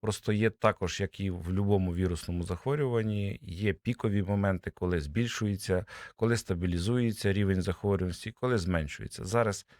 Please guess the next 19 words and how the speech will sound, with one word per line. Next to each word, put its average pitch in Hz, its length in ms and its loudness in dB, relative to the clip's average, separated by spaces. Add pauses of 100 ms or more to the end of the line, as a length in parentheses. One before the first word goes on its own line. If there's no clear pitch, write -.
(260)
вже 95 160 2
пройшов 107 420 2
момент 98 480 4
його 90 220 2
збільшення 92 600 -2
такого. 120 420 -2
Ми 110 240 2
є 95 180 2
дозорним 90 540 0
закладом, 107 520 0
ми 98 180 2
робимо 92 300 2
ці 95 140 -8
спостереження, 123 760 -2 (400)
працюємо 104 520 0
разом 98 280 2
з 85 60 -4
лабораторним 101 680 0
центром 143 480 0